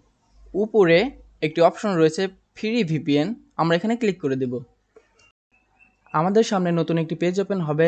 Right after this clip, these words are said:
এখানে লেখা রয়েছে ফ্রি পিপিটিপি ভিপিএন জিরো dollar per month। আমরা এখানে অনেকগুলো কান্ট্রি পেয়ে যাব, ইউএস এর দুইটা কান্ট্রি পেয়ে যাব, কানাডার দুইটা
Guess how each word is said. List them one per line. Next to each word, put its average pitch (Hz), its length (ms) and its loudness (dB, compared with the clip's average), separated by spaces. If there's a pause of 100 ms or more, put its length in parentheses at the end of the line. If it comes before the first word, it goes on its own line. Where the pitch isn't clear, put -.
এখানে 156 200 -2 (100)
লেখা 147 200 0
রয়েছে 151 220 -2 (100)
ফ্রি 175 220 -4 (100)
পিপিটিপি 202 460 -8 (100)
ভিপিএন 147 380 -2 (720)
জিরো 175 380 -2 (100)
dollar 165 280 4 (320)
per 170 180 4 (140)
month। 131 240 -2 (400)
আমরা 202 200 2
এখানে 240 160 2 (160)
অনেকগুলো 208 480 2 (1080)
কান্ট্রি 156 320 2
পেয়ে 143 200 2
যাব, 147 160 -2 (640)
ইউএস 196 300 2
এর 214 140 4
দুইটা 180 220 4
কান্ট্রি 160 260 0
পেয়ে 147 180 2
যাব, 151 100 0 (120)
কানাডার 156 380 2
দুইটা 139 160 -2